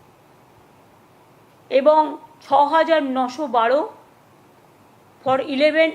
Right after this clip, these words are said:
and twelve টিচারদের জন্য এক্সট্রা পোস্টও করা হচ্ছে। আর পাঁচশো একাত্তর জনের জন্য গ্রুপ সি এবং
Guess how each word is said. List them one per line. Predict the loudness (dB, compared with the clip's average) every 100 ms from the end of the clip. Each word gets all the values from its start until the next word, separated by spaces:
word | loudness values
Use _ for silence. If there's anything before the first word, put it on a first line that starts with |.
| -6
and | -8 -8
twelve | -2 -2 -2 -8 -20 _ _ _ _ _ _ _ _ _ _ _ _ _ _ _ _ _ _ _
টিচারদের | -12 -2 -2 -2 -8
জন্য | -10 -10 -16 -20 _ _ _ _ _ _ _ -2
এক্সট্রা | -2 0 -4 -2
পোস্টও | -6 -6 -6
করা | -2 -2 -2
হচ্ছে। | -10 -18 -20 _ _ _ _ _ _ _ _ _ _ _ _ _ _
আর | -4 -2 0
পাঁচশো | -2 -2 -6 -4 -2 -2
একাত্তর | -2 -6 -6 -6 -4 -6 -14 _ _ _ _ _ _ _ _ _ _ _ _ _ _ _ _ _
জনের | -4 0 2 2 -2 -8 _ _ _ _ _ _ _ -4
জন্য | 0 0 2 2 0 -4 -12
গ্রুপ | -8 -6 -8 -12
সি | -4 -2 -2 -6 -20 _ _ _ _ _ _ _ _ _ _ _ _ _ _
এবং | -6 0 2